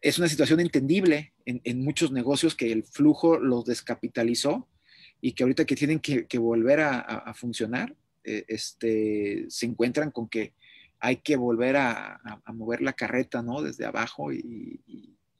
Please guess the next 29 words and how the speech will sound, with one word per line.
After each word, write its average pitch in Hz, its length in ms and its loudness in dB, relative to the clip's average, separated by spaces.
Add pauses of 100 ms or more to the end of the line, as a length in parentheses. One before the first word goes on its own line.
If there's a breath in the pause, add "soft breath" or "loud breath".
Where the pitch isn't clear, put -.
(540)
y, 113 240 -4
y 117 80 -4
ahí 113 160 -2
vamos 127 260 -2
a 107 80 -4
ver. 156 220 -2 (400 loud breath)
Sin - 260 -4
embargo, 196 420 2 (680)
¿sabes 180 300 4
qué 196 100 0
sería 160 200 6
interesante? 175 840 0 (640)
Nada 156 220 0
más 165 180 -2
que 175 80 4
desgraciadamente 147 640 2
yo 147 120 0
creo 147 120 -2
que - 100 -2
el 139 60 2
censo 147 320 -2
no 143 80 -4
nos 143 160 -6
permite 120 360 -6
hacer 131 180 -2
ese 127 120 -4
análisis. 120 480 -4 (840 soft breath)
¿Cuántas 185 400 0
empresas 165 680 0